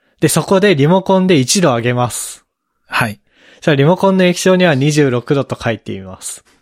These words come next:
Speaker 2: はい。
Speaker 1: じゃあエアコンは一体何度で動くんでしょうかっていう。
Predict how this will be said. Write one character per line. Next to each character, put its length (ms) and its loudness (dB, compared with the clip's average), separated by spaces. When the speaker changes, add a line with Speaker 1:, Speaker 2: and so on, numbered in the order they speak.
Speaker 2:
は 300 -6
い。 120 -10
Speaker 1:
じ 80 2
ゃ 40 -2
あ 40 -4
エ 120 2
ア 80 0
コ 160 0
ン 60 4
は 80 4
一 80 -2
体 160 2
何 200 4
度 100 2
で 120 -2
動 120 -6
く 140 -8
ん 60 -8
で 80 -10
し 100 -8
ょ 40 -8
う 40 -10
か 120 -14
っ 160 -18
て 100 -16
い 120 -20
う。 60 -20